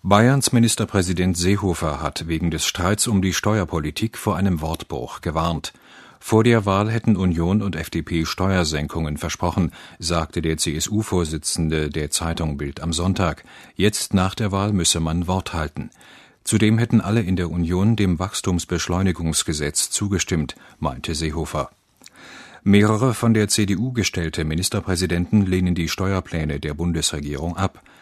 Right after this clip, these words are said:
Thüringens Regierungschefin Lieberknecht meinte im Z D F, Steuerausfälle seien für ihr Land nicht zu verkraften. Indirekt drohte sie damit, dem Gesetz im Bundesrat nicht zuzustimmen.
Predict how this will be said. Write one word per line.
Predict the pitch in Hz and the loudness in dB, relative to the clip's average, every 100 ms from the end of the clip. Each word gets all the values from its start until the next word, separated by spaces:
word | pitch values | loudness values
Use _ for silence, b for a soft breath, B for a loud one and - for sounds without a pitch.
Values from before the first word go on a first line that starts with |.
| B B B | B B B
Thüringens | - 110 113 113 123 - | 4 6 8 6 4 2
Regierungschefin | 107 98 92 90 - 87 85 82 | 0 0 0 0 0 -2 -2 -2
Lieberknecht | 76 101 92 - 92 110 - | -2 -2 -2 -2 -2 -4 -2
meinte | 80 76 76 | -2 -2 -6
im | 71 | -6
Z | - 85 80 | -4 -4 -4
D | 73 | -4
F, | 92 - - | -4 -8 -10
Steuerausfälle | - 98 104 104 87 98 - 92 98 | -2 2 2 0 -2 -4 -2 0 2
seien | 92 82 80 | 2 0 0
für | 80 80 | -2 -6
ihr | - 87 87 | -6 -4 -2
Land | 80 78 76 | -2 -2 -4
nicht | 82 76 - | -6 -8 -6
zu | - 80 | -6 -6
verkraften. | 85 - 98 - 92 80 - B B B | -6 -2 -2 0 0 0 -2 B B B
Indirekt | 104 101 101 110 - - | 4 6 6 2 -4 -6
drohte | 95 95 92 | -2 0 0
sie | 90 | 0
damit, | 82 82 85 - - | 0 0 0 -2 -4
dem | 82 80 | -2 0
Gesetz | 85 92 104 - | 0 0 0 -2
im | 90 82 | 0 0
Bundesrat | 98 98 - 76 71 - 82 | 2 2 0 -2 -4 -4 -4
nicht | 82 - | -4 -4
zuzustimmen. | - 101 - 95 - 87 82 | -4 -2 -2 -2 0 2 2